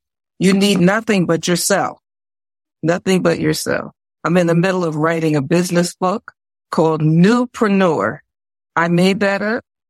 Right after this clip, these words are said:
I work with new entrepreneurs. I'm s-, relaunching my podcast, the Newpreneur Podcast. What? See, Kathy,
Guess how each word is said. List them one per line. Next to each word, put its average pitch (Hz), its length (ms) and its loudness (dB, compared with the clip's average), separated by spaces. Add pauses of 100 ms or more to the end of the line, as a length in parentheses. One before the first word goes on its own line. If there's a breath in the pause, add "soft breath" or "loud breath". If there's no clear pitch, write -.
(120)
I 151 100 -2
work 175 300 0
with 156 160 -2
new 185 500 2
entrepreneurs. 170 1200 -2 (440)
I'm 147 100 0
s-, - 240 -6
relaunching 175 680 0
my 151 160 0
podcast, 180 760 -4
the 151 100 -2
Newpreneur 165 840 0
Podcast. 165 960 -6
What? 359 360 0 (1700)
See, 226 160 0
Kathy, 220 540 -2